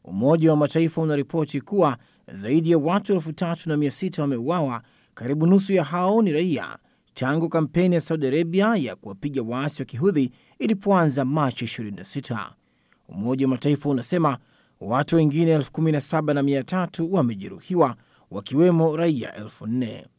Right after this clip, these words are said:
Ofisi ya haki za binadamu katika Umoja wa Mataifa inasema vifo na majeruhi wametokea baada ya kile kinachoitwa kupumzika kidogo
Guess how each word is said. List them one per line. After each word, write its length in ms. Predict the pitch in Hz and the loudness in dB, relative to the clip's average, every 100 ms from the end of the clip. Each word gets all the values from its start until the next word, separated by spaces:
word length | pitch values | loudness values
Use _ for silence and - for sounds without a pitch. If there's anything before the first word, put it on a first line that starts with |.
| _ _ _ _ _ | _ _ _ _ _
Ofisi 460 | - - 160 151 | -14 -2 -2 0
ya 60 | 147 | -2
haki 320 | 123 156 - | -2 -6 -4
za 140 | 139 147 | -2 0
binadamu 500 | 143 147 156 190 196 | 2 2 2 2 2
katika 260 | 131 - | -2 -10
Umoja 360 | 107 123 135 123 | -4 -2 0 -2
wa 40 | |
Mataifa 500 | 110 147 160 160 143 - _ _ _ | -6 -4 -4 0 -2 -2 _ _ _
inasema 380 | 196 190 196 165 | 0 2 2 2
vifo 540 | 160 214 - 180 220 | 2 0 2 2 2
na 80 | 180 | 0
majeruhi 680 | 120 110 147 175 170 214 220 | -4 -2 0 2 2 0 -2
wametokea 680 | 101 104 127 - 170 151 131 _ _ _ | -6 -10 -12 -2 0 0 -2 _ _ _
baada 400 | 110 120 156 165 | 0 4 4 6
ya 80 | 180 | 4
kile 280 | 156 226 208 | 4 0 2
kinachoitwa 560 | 196 180 180 196 190 185 | 2 0 0 -2 0 -4
kupumzika 560 | 165 185 170 165 180 | -2 0 0 -2 -4
kidogo 520 | 160 180 170 110 92 | -4 0 0 0 -12